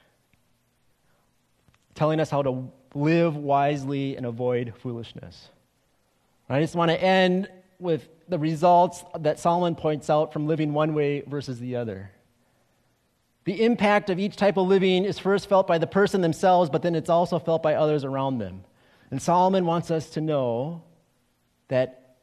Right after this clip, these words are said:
if we were to live foolishly, it leads to a whole list of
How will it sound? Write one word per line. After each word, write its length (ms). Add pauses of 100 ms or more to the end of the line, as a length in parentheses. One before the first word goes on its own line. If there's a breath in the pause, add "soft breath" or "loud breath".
(220)
if 180
we 140
were 120
to 140
live 360 (220)
foolishly, 960 (340 soft breath)
it 140
leads 400
to 100
a 100
whole 540
list 380 (580)
of 500